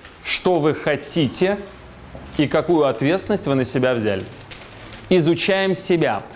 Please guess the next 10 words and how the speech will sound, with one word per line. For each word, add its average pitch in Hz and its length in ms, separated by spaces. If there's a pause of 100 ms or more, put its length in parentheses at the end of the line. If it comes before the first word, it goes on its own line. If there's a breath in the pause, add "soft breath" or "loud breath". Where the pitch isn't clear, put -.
(100)
В 123 260
этом 196 400
уникальный 190 720
навык 143 540 (280 loud breath)
вместо 180 600
прокрастинации 190 1400 (400 loud breath)
познакомиться 170 1200
с - 320
истинной 220 800
системой 156 800